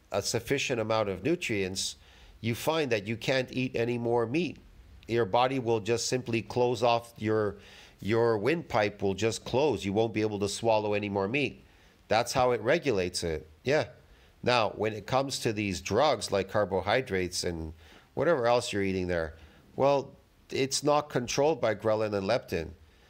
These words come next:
Now, you're, it's, it's, it's based on addiction. That's totally different. You're addicted to these things, so you keep consuming them, but there's no nutrients in them, and so your body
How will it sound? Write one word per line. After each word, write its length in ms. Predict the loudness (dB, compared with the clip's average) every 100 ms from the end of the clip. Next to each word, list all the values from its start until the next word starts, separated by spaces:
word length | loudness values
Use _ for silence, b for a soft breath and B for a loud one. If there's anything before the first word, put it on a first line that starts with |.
| _ -2
Now, 380 | 2 2 2 -4 -16 -20 _ _ _ _ -4
you're, 160 | -2 0
it's, 240 | -2 -4
it's, 240 | -4 -4 -4 -4
it's 200 | -4 -2
based 360 | 0 0 0
on 200 | 0 0 0
addiction. 720 | 0 2 0 0 -2 -4 -10 -16 -2
That's 280 | 0 2 0
totally 320 | 0 2 0
different. 540 | 0 0 0 -4 -4 -8 -18 b b
You're 160 | -2 2
addicted 480 | 2 2 0 0 -4
to 120 | -2
these 180 | -2 -2
things, 240 | -2 -2 -2
so 80 |
you 140 | -2 -4
keep 240 | -4 -4
consuming 480 | -4 -4 0 0 0
them, 220 | -2 -6 -10 b b b
but 320 | 2 2 2
there's 160 | -2 0
no 140 | 2 2
nutrients 580 | 0 0 0 0 0
in 80 | -2
them, 160 | -2 -2 -4
and 140 | -4
so 140 | -2 -2
your 160 | 0
body 520 | 0 0 0 -2 -6